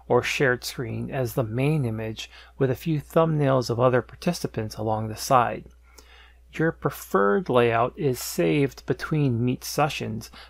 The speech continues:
but the number of tiles reverts back to the default setting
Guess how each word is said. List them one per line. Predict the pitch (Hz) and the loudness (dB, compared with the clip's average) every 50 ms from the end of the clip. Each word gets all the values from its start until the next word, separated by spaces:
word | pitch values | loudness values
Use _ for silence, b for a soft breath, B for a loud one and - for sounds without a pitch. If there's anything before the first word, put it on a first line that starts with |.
| B | B
but | B - 139 | B 0 2
the | - 120 | 2 2
number | 113 135 147 156 156 147 139 | 0 2 0 0 2 2 2
of | 127 117 - - | 0 0 -2 -8
tiles | - - 208 226 220 160 113 110 113 117 - - B B B B B | -4 0 2 4 4 4 4 4 2 -2 -6 -12 B B B B B
reverts | 127 127 120 127 143 143 - - | -2 -2 2 2 0 0 0 0
back | - 143 143 - - - | 4 4 4 4 2 -8
to | - 139 127 | -6 -6 -4
the | 123 120 117 | -4 -6 -8
default | - - 127 - - - 190 170 - - - | -6 -6 -8 -6 -4 -2 -2 -2 -2 -2 -6
setting | - - - 220 190 135 120 113 120 135 | -10 -2 0 0 2 2 0 -4 -4 -8